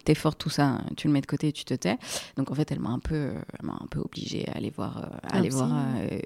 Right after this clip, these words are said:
Speaker 1: d'abord une thérapeute.
Speaker 2: Une thérapeute.
Speaker 1: Une thérapeute. Et, euh, ce qui est intéressant, c'est que à ce moment-là, donc juste avant le deuxième confinement, euh, comme j'étais encore un peu dans le déni et que je voulais quand même, euh, continuer pour la carrière, me dire, « Il faut quand même que je travaille, et cetera. »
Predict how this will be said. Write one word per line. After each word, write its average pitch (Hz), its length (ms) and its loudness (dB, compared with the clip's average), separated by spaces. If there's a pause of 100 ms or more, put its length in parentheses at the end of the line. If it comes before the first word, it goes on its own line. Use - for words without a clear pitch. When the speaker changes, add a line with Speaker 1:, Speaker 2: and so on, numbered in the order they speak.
(140)
Speaker 1:
d'abord 175 320 6
une 151 120 4
thérapeute. - 500 0
Speaker 2:
Une 202 80 2
thérapeute. 180 440 0 (360)
Speaker 1:
Une 147 140 0
thérapeute. 180 680 2 (100)
Et, 190 220 4
euh, 156 200 4
ce 147 80 -2
qui - 80 4
est 156 100 4
intéressant, 160 480 4
c'est 208 160 2
que 196 380 2
à 156 100 4
ce - 160 0
moment-là, 202 380 6
donc 170 160 6
juste 196 240 0
avant 185 160 4
le 180 80 2
deuxième 196 300 2
confinement, 170 520 0 (400)
euh, 156 680 0 (540)
comme 190 360 6
j'étais 165 220 4
encore 170 220 6
un 180 80 6
peu 185 120 6
dans 190 100 8
le 190 80 8
déni 220 420 10
et 180 60 6
que 170 160 4
je 160 80 2
voulais 170 220 6
quand 165 140 2
même, 175 300 6
euh, 143 220 6 (640)
continuer 165 400 6
pour 165 160 8
la 143 120 8
carrière, 185 440 8
me 170 120 6
dire, « 151 180 2
Il 151 60 -2
faut - 100 -4
quand 156 140 0
même 156 120 4
que 151 120 2
je - 60 -2
travaille, 175 420 4
et 156 80 4
cetera. » 185 500 2